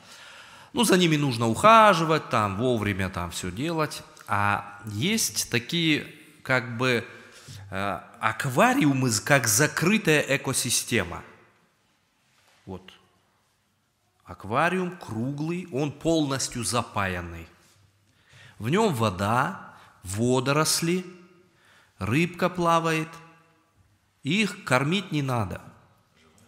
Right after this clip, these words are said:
Живая рыбка, живые водоросли, и всё закрыто. Водоросли растут,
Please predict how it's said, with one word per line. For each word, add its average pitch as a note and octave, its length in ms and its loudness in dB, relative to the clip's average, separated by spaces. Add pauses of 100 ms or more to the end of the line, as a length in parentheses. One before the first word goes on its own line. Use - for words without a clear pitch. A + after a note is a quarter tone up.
(540)
Живая C3+ 520 4
рыбка, D#3+ 400 0
живые A#2 340 0
водоросли, C#3 680 4
и A2+ 40 2
всё D3+ 240 2
закрыто. G2 580 -4 (1500)
Водоросли D3+ 680 4
растут, G#3 760 2